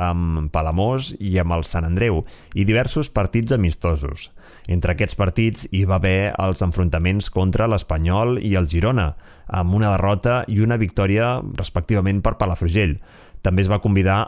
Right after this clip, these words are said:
el Futbol Club Barcelona a fer un entrenament participatiu,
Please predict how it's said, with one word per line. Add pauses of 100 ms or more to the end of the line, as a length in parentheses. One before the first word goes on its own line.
(140)
el
Futbol
Club
Barcelona
a
fer
un
entrenament
participatiu,